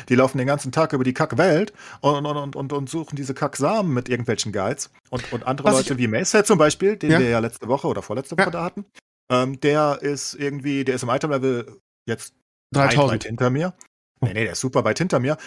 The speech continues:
Speaker 1: weil er die ganze Zeit seine Abenteuerfolianten fertig macht. Der ist überall bei über siebzig Prozent. Das heißt, er läuft durch die Gebiete das machen die Leute auch mit Guides in der Regel, weil das ist zu kompliziert,
Speaker 2: Ja,
Speaker 1: wenn du
Speaker 2: ist
Speaker 1: das,
Speaker 2: so.
Speaker 1: wenn du da einfach rumläufst. Ähm, da ist zu viel Zeug und zu s-, sehr versteckt.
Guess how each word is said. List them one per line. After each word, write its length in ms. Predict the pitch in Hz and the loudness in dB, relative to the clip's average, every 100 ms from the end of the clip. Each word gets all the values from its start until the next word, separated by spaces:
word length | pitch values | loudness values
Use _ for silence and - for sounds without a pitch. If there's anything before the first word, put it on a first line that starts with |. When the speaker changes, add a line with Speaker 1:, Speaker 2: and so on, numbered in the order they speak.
| - | 0
Speaker 1:
weil 100 | 127 | 2
er 40 | |
die 80 | 135 | 2
ganze 200 | 156 160 | 0 2
Zeit 200 | 151 147 | 2 2
seine 200 | 151 147 | 2 4
Abenteuerfolianten 800 | 202 262 160 127 117 107 107 107 | 4 4 2 2 0 0 -4 -8
fertig 320 | 107 98 98 | -8 -8 -10
macht. 200 | 101 98 | -10 -4
Der 80 | 147 | -4
ist 100 | 151 | -2
überall 240 | 165 143 | 0 0
bei 80 | 139 | 0
über 180 | 151 147 | 0 -2
siebzig 300 | 135 - 123 | -2 -8 -8
Prozent. 340 | 123 - 220 | -6 -4 -4
Das 100 | 147 | -2
heißt, 140 | 131 123 | -2 0
er 60 | |
läuft 140 | 127 131 | -2 0
durch 100 | 131 | -4
die 100 | 120 | -4
Gebiete 480 | 110 127 151 196 226 _ _ _ _ _ _ | -4 -4 -2 -2 -4 _ _ _ _ _ _
das 160 | - - | -16 -8
machen 160 | 101 | -6
die 60 | 104 | -4
Leute 260 | 101 101 92 | -4 -2 -4
auch 140 | 110 | -4
mit 140 | 113 | -6
Guides 260 | - 104 120 | -4 -6 -4
in 80 | 135 | -2
der 120 | 131 | 0
Regel, 220 | 135 131 | 2 0
weil 120 | 98 | -2
das 120 | 87 98 | -8 -8
ist 180 | - | -8
zu 100 | - | -8
kompliziert, 440 | - 101 101 - 147 | -8 -8 -8 0 4
Speaker 2:
Ja, 120 | 143 | 4
Speaker 1:
wenn 80 | 135 | 2
du 60 | |
Speaker 2:
ist 80 | 104 | 2
Speaker 1:
das, 80 | 143 | 0
Speaker 2:
so. 100 | 107 - | 0 -6
Speaker 1:
wenn 80 | |
du 60 | 104 | -4
da 80 | 101 | -4
einfach 160 | 104 | 0
rumläufst. 380 | 110 139 156 - - - - - | 0 2 0 -2 -12 -16 -14 -2
Ähm, 200 | 110 104 | 2 2
da 80 | 101 | 2
ist 140 | - | 0
zu 80 | 139 | -2
viel 180 | 127 131 | 4 4
Zeug 320 | - 127 143 | 6 4 4
und 140 | 113 98 | 0 -2
zu 240 | 151 160 | 0 0
s-, 140 | 131 131 | -2 -2
sehr 200 | 120 123 | 0 0
versteckt. 460 | 127 - 123 156 | 0 0 -2 -2